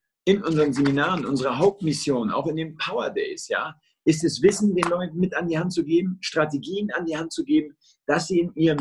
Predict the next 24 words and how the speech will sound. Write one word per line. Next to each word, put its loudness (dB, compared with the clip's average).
Leben 6
erfolgreicher -2
werden. -6
Einmal 2
beruflich, 0
aber 2
auch -2
privat -4
und -4
letztendlich -4
ganzheitlich. -4
Unsere 4
Lifing-Serie 2
zum -8
Beispiel -6
heißt -2
der 4
geglückte 2
Erfolg. 0
Weil 0
was 0
ich -6
immer -4
wieder 4